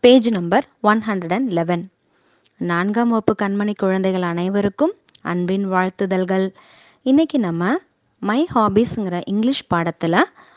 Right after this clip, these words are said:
பக்க எண் ப-, நூத்தி பதினொன்னாம் பக்கத்துல இருக்கிற Let us speak அப்படிங்கிற ஒரு பக்கத்தை குறிச்சு இன்னைக்கு நம்ம ஒரு குட்டி கான்வர்சேஷன் பார்க்க போறோம். பார்க்கலாமா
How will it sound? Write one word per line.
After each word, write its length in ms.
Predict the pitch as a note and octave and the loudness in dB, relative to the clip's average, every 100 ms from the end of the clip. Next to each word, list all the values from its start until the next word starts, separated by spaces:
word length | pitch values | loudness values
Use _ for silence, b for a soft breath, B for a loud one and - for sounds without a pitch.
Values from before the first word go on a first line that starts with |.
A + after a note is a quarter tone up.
| b b _ - | b b _ -4
பக்க 320 | A#3 - D#4 | -4 -4 -4
எண் 220 | B3+ G3+ - | -4 -6 -6
ப-, 160 | F#3+ G3+ | -6 -6
நூத்தி 400 | D4 - D4 F#3+ | -8 -8 -6 -4
பதினொன்னாம் 400 | F#3+ F#3+ F3+ F3+ E3+ | -6 -10 -12 -12 -14
பக்கத்துல 300 | E3+ E3+ E3+ | -14 -16 -16
இருக்கிற 340 | E3+ G3+ E4+ _ _ _ | -16 -14 -16 _ _ _
Let 180 | G#3 A3+ - | -12 -10 -10
us 60 | D4 | -14
speak 640 | - _ - - A#3+ G3+ - _ - | -16 _ -14 -8 -8 -10 -20 _ -20
அப்படிங்கிற 380 | F#3 G#3 G#3+ F#3 | -14 -14 -12 -12
ஒரு 120 | D#3+ - | -14 -14
பக்கத்தை 340 | E3 E3 E3 | -14 -16 -18
குறிச்சு 260 | E3 E3+ - | -20 -20 -18
இன்னைக்கு 260 | G4+ F3+ E3 | -16 -16 -18
நம்ம 200 | E3 A#3 - b b | -18 -16 -18 b b
ஒரு 180 | - A#3+ | -10 -10
குட்டி 360 | B3 B3 - B3 | -8 -12 -12 -14
கான்வர்சேஷன் 680 | G#3 F#3 F#3+ F#3 F3+ F3 F4+ _ | -12 -14 -14 -12 -12 -12 -14 _
பார்க்க 340 | - F3 - E3+ | -6 -6 -4 -4
போறோம். 200 | E3+ - _ b b b | -4 -14 _ b b b
பார்க்கலாமா 540 | - G#3+ - C4+ C4 | -4 -4 -2 -2 0